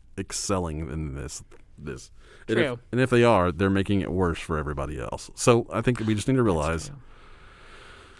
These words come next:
Speaker 1: it's okay. Like, we all know that, that this is going on. We all know that we're in the middle of a pandemic.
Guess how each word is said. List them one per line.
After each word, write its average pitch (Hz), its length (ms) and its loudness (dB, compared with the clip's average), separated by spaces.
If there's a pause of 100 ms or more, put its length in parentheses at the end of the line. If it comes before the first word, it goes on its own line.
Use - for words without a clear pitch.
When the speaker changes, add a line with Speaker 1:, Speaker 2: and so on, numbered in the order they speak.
(140)
Speaker 1:
it's 104 160 -4
okay. 135 480 4 (340)
Like, 90 300 -2 (320)
we 90 160 0
all 82 160 -2
know 101 260 2
that, 110 300 0
that 107 300 -2
this 95 180 -2
is 107 100 -4
going 110 320 0
on. 87 320 0
We 82 140 -6
all 76 140 -6
know 85 120 -2
that 92 80 -2
we're 95 140 -2
in 95 80 0
the 95 80 0
middle 90 180 0
of 95 60 0
a 101 60 -2
pandemic. 90 640 -2